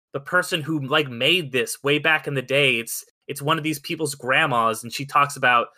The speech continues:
"Oh, yeah, I had to create this, and it, it's a sacrifice." And this thing, which he thought was, he was like, "Oh, I'm gonna smash this and, like, make a show out of it," 'cause that's when he was doing his performative YouTube thing,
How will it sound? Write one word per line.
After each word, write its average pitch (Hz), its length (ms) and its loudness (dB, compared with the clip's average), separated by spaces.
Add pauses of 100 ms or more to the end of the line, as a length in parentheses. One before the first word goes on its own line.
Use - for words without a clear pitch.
(280)
"Oh, 165 180 6
yeah, 139 540 4 (340)
I - 80 2
had 165 180 0
to 160 80 2
create 160 340 0
this, 147 200 -2
and 147 100 -2
it, 139 140 -4 (180)
it's 135 120 -8
a 147 60 -2
sacrifice." 143 520 2
And 139 100 -4
this 139 120 -2
thing, 147 200 0
which 139 120 2
he 147 100 2
thought 143 300 2
was, 135 240 2 (300)
he 147 80 -2
was 139 100 2
like, 151 80 0
"Oh, 180 80 6
I'm 160 140 4
gonna 160 120 0
smash 170 380 0
this 143 120 -10
and, 139 100 -2
like, 127 200 -2
make 143 160 2
a 139 60 -4
show 156 200 2
out 139 120 6
of 127 80 2
it," 120 80 -8
'cause - 80 -12
that's 135 220 0
when 135 100 0
he 127 40 -4
was 123 200 -6 (100)
doing 135 200 -4
his 123 160 -6
performative 127 520 -2
YouTube 139 360 -4
thing, 120 260 -4